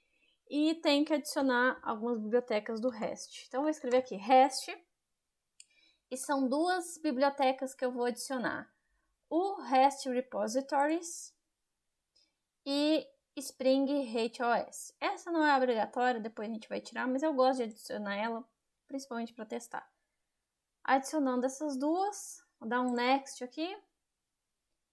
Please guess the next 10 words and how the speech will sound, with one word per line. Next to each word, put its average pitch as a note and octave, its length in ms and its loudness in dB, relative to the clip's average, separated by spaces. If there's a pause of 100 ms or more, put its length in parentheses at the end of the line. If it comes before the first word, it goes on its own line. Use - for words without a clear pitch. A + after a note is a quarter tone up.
(720)
Ele B3 220 0
mostra C4 540 4
como C4 280 -2
que C4 200 -6
vai B3+ 380 2
modificar, B3 1000 -4 (120)
deixa - 200 -20
eu G#3 40 -10
aumentar G3+ 320 -6
aqui, - 340 -12